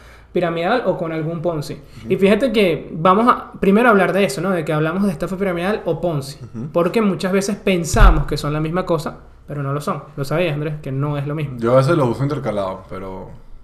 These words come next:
Speaker 2: Pero sí, este, sí, preparando el episodio sé que hay una pequeña diferencia.
Speaker 1: Hay una pequeña diferencia.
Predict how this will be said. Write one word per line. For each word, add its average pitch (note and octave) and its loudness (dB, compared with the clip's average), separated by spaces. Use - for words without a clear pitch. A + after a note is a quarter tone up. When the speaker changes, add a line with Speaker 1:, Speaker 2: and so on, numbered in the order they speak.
Speaker 2:
Pero G#2 -4
sí, G#2 -4
este, F#2+ -10
sí, G2+ -6
preparando A#2 0
el A#2+ -2
episodio A2+ -4
sé G2 -10
que F#2+ -12
hay F#2+ -6
una G#2 -6
pequeña F#2+ -14
diferencia. G2+ -6
Speaker 1:
Hay F#3+ 4
una G#3+ 4
pequeña F#3 2
diferencia. G3+ 0